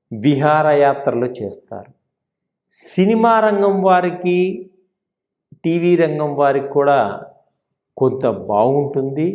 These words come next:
అవకాశాలు వచ్చి చేజారిపోయే సూచనలు కూడా కనిపిస్తున్నాయి. మీకు రావలసినటువంటి డబ్బు కొంత లేట్ అవ్వడం కూడా జరుగుతుంది. ఈ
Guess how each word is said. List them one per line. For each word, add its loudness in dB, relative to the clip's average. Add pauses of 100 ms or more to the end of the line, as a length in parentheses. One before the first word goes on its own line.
(920)
అవకాశాలు 2
వచ్చి -8 (160)
చేజారిపోయే 0 (120)
సూచనలు -6
కూడా 0 (100)
కనిపిస్తున్నాయి. -10 (800)
మీకు 0 (240)
రావలసినటువంటి 0 (1500)
డబ్బు 0 (580)
కొంత -4 (1500)
లేట్ 4
అవ్వడం 0
కూడా -4
జరుగుతుంది. -12 (2000)
ఈ 4